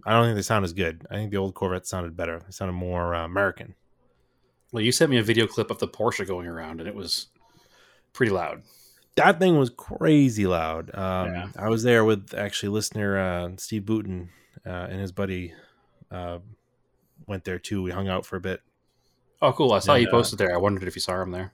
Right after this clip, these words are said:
Speaker 1: Oh, yeah, we hung out. I, I couldn't
Speaker 2: Good.
Speaker 1: remember, I can't remember his friend's name, but his friend was like, "Yeah, that Porsche, like, tickles your brain 'cause it,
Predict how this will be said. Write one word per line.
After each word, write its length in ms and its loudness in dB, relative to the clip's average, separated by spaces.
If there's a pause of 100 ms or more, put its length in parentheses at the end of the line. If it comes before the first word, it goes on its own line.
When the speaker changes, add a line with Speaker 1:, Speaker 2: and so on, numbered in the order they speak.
(480)
Speaker 1:
Oh, 80 2
yeah, 160 6
we 80 2
hung 140 -2
out. 260 -4
I, 340 -6
I 120 -6
couldn't 240 4
Speaker 2:
Good. 60 6
Speaker 1:
remember, 640 2
I 40 -20
can't 220 -16
remember 240 -12
his 100 -16
friend's 300 -12
name, 280 -10
but 200 -10 (680)
his 160 -12
friend 200 -2
was 140 -6
like, 160 -10
"Yeah, 220 0
that 200 -2 (160)
Porsche, 360 -2
like, 220 -4
tickles 260 -8
your 100 -6
brain 440 -4 (160)
'cause 200 -10
it, 120 -12